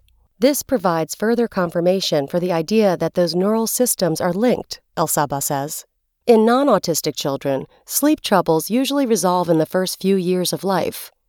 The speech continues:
and in these children, poor sleep is linked to poor executive function. This connection and other findings have led to the hypothesis that sleep issues among autistic children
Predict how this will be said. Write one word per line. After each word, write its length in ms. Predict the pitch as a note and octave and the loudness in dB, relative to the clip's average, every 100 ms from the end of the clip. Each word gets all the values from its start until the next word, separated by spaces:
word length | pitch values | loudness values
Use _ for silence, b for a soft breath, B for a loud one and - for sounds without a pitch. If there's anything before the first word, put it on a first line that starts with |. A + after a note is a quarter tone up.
| - | 2
and 220 | G3 E3+ | 4 6
in 160 | E3+ E3+ | 4 4
these 240 | A#3 - | 2 0
children, 540 | - D#3+ D3+ D3+ D3 - | -2 -2 0 0 0 -2
poor 260 | - B3+ B3 | 0 2 4
sleep 400 | - B3 A3+ F#3 | 2 2 2 0
is 160 | F3+ | 0
linked 240 | F#3+ F#3 - | 2 2 0
to 80 | F3 | -6
poor 260 | - G3+ | 0 2
executive 480 | F#3+ D#3 E3 E3 E3 | 2 0 -2 0 0
function. 500 | G3+ G#3 - - - - _ _ _ - | 0 0 -2 -6 -8 -12 _ _ _ 0
This 220 | D4 - | 0 2
connection 560 | D4+ G#3+ F#3+ - F#3+ | 2 2 2 2 4
and 160 | - F#3 | 4 2
other 240 | G3 G3 | 2 2
findings 600 | F3+ D#3+ D3+ D#3 E3 - | 0 -2 0 0 -2 -4
have 200 | - G#3 | -4 -2
led 240 | G#3+ A#3 A#3 | 2 0 0
to 80 | G#3+ | -2
the 120 | G3 | 0
hypothesis 880 | F#3 - G3+ G#3 E3+ D3+ F3+ - - | -2 -2 -2 -2 -4 -4 -6 -6 -2
that 160 | G3 | -2
sleep 360 | - - C#4+ - | 0 0 -2 0
issues 440 | F#3 - F#3+ F3 | -4 -2 -2 -2
among 260 | F3+ F#3 F#3 | 0 2 2
autistic 460 | F3 - F#3+ - - | 0 -2 -4 -4 -4
children 520 | - A3+ E3 D3 | -2 -2 0 -2